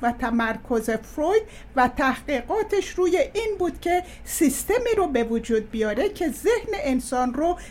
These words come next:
تشریح کنه و در نتیجه ذهن انسان رو به ذهن،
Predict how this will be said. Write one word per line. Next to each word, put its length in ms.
تشریح 520
کنه 400
و 120
در 320
نتیجه 560
ذهن 400
انسان 520
رو 260
به 100
ذهن، 440